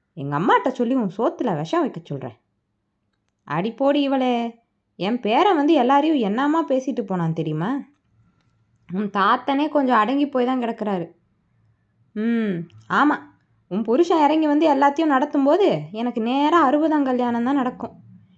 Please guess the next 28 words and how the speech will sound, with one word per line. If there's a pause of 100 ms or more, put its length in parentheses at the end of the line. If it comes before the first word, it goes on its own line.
(140)
இதுக்கு
தான்
இந்த
காலத்தில்
எவனுமே
கல்யாணம்
பண்ணிக்கிறதே
இல்லை. (880)
அப்படியே
பிடிச்சவங்க
கூட
ஒண்ணா
ஒரே
வீட்ல
வாழ்ந்துட்டு
போயிடுறாங்க. (800)
இதே
இங்க
பாரு, (280)
கல்யாணம்
பண்ணி
வைன்னு
வந்து
நின்னா (240)
எல்லாம்
நம்மளை
போட்டு
படுத்துதுங்க.